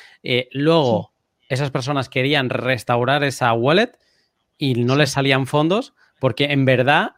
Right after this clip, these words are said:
Speaker 1: esa semilla era válida, pero le tenías que añadir la, la, la, la palabra adicional, la passphrase,
Speaker 2: Sí.
Speaker 1: que era passphrase.
Speaker 2: Vamos a, sí, correcto. Vamos en
Speaker 1: Claro.
Speaker 2: orden cronológico.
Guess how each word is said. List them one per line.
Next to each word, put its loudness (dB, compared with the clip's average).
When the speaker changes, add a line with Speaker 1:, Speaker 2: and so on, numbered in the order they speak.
Speaker 1:
esa -4
semilla -2
era 0
válida, 2
pero 2
le 2
tenías -2
que -2
añadir 0
la, 0
la, -4
la, -6
la -8
palabra -2
adicional, -2
la -2
passphrase, -6
Speaker 2:
Sí. 2
Speaker 1:
que 2
era 2
passphrase. 0
Speaker 2:
Vamos 4
a, 4
sí, 0
correcto. 4
Vamos 4
en 4
Speaker 1:
Claro. 8
Speaker 2:
orden 4
cronológico. 4